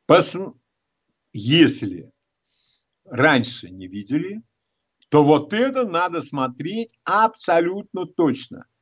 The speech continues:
Это фильм, который, ну, присущий нашим, э, большинству наших кинопереводчиков гениальностью, был переведен весь этот джаз. А вот и не весь этот джаз, а суета-сует,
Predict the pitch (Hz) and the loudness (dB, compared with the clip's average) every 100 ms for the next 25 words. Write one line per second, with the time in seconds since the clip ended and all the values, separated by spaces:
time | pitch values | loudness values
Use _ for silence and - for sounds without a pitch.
0 | _ _ _ _ _ _ - 180 - 143 | _ _ _ _ _ _ 4 4 4 2
1 | - 190 247 247 165 151 170 139 107 95 | 0 0 2 4 2 2 0 2 -2 -4
2 | 98 - _ _ - 320 269 190 - - | -10 -18 _ _ -6 0 0 0 -4 -4
3 | 175 - 120 - 92 95 98 107 120 110 | -2 -2 -4 -4 -10 -10 -8 0 2 2
4 | - 95 92 _ _ _ _ _ _ _ | -2 -12 -18 _ _ _ _ _ _ _
5 | - 110 113 143 165 - 175 110 101 - | -8 -4 2 4 4 2 2 2 0 -6
6 | _ 127 104 113 113 120 120 - - 95 | _ -2 -2 2 4 4 2 -6 -6 -6
7 | - 123 165 208 214 185 156 147 107 151 | 2 4 6 4 4 0 2 2 4 4
8 | 135 151 143 156 127 202 190 107 143 185 | 4 6 6 4 0 0 0 0 2 2
9 | 185 165 165 139 120 143 - - - - | 2 2 2 0 2 2 2 -6 -20 -20
10 | - - 214 277 277 285 294 320 262 185 | 0 4 4 2 0 -4 -2 -2 -2 -4
11 | 117 117 120 120 - - _ _ _ _ | -6 -8 -4 -4 -6 -20 _ _ _ _
12 | _ _ _ _ _ _ _ _ - - | _ _ _ _ _ _ _ _ -14 -4
13 | 120 - 139 131 139 139 202 - 143 120 | -4 -4 -4 -2 0 2 2 2 -2 0
14 | 135 139 | 0 -2